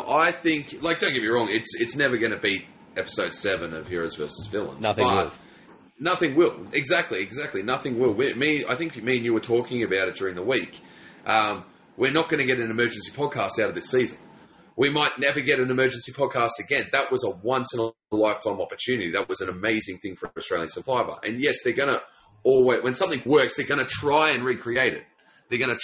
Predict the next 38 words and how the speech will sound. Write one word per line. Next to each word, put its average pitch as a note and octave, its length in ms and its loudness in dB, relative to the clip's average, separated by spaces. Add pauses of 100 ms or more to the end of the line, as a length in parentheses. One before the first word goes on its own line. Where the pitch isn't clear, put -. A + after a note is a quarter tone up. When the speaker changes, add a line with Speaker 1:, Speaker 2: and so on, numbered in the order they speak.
(100)
Speaker 1:
try C#3 380 4
and A#2+ 180 0
do A#2+ 180 0
something. A#2 400 -2 (300)
And E3+ 160 2
this A3+ 180 -2
was G3 140 0
a F3 40 2
fun E3+ 220 2
episode. F#3 460 -2 (220)
This G#3+ 140 0
was F#3+ 140 2
a E3 80 4
fun D#3 260 2
twist. - 540 2 (460)
It, C#3 320 4
I, B2 300 2
I C3 100 -2 (160)
definitely D#3 440 0
have A#2+ 320 0 (540)
good E3+ 240 4
things D#3 240 2
to C#3+ 80 -2
say D#3 320 6
about C#3+ 480 6
it C#3 200 2 (120)
for E3 460 4
an D#3 60 2
Australian D3+ 500 2
Survivor D3 420 4
twist. D3+ 560 0 (200)
They A2 120 0
definitely D3+ 360 0
could C#3 160 -4
have A#2+ 100 2
done B2+ 160 2
it G2+ 140 -2
worse. F#3 540 0